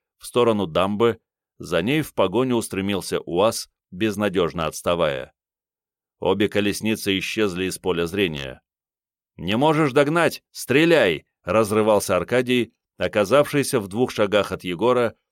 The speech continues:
но не замечавший его. «Прием!» «Так уходит!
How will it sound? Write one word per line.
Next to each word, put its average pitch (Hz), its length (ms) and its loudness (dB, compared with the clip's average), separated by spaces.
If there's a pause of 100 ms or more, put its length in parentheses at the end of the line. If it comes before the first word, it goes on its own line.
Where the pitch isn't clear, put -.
но 123 160 -2
не 131 120 0
замечавший 110 640 -2
его. 78 300 -4 (360)
«Прием!» 135 580 2 (680)
«Так 76 200 -4
уходит! 123 680 2